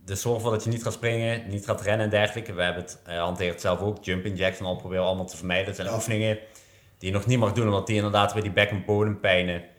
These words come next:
Speaker 1: kunnen veroorzaken of blessures daaraan. Dus daar moet je altijd rekening mee moeten houden. Nou, als je dan weer gaat trainen, dan wordt altijd gewoon aangeraden,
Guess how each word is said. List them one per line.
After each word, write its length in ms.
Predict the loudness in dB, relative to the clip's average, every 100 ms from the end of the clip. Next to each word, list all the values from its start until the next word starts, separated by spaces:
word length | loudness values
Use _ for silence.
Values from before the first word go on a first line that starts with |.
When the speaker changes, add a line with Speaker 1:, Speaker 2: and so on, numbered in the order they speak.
| -20 -12
Speaker 1:
kunnen 220 | -4 -2
veroorzaken 540 | -2 -2 -2 0 0 -2
of 80 | -8
blessures 540 | -6 -2 -2 -2 -4
daaraan. 520 | -6 -4 -6 -6 -10 -18 _ _ _
Dus 120 | -10 0
daar 160 | 2
moet 120 | 4
je 60 | 4
altijd 220 | 2 4
rekening 240 | 2 2 2
mee 160 | 2 0
moeten 280 | -2 0
houden. 340 | 2 2 0 -4 -10 -20 _ _ _ _ _ -20 -20 _ _ -2
Nou, 320 | 2 2 0 -6
als 140 | -6
je 60 | -2
dan 120 | 0
weer 120 | 0
gaat 140 | -2 -2
trainen, 360 | 2 2 2 -4 -12 -20 _ _ -16
dan 100 | -10
wordt 120 | -4
altijd 200 | -2 0 -2
gewoon 120 | -2
aangeraden, 640 | -2 -2 0 2 2 -2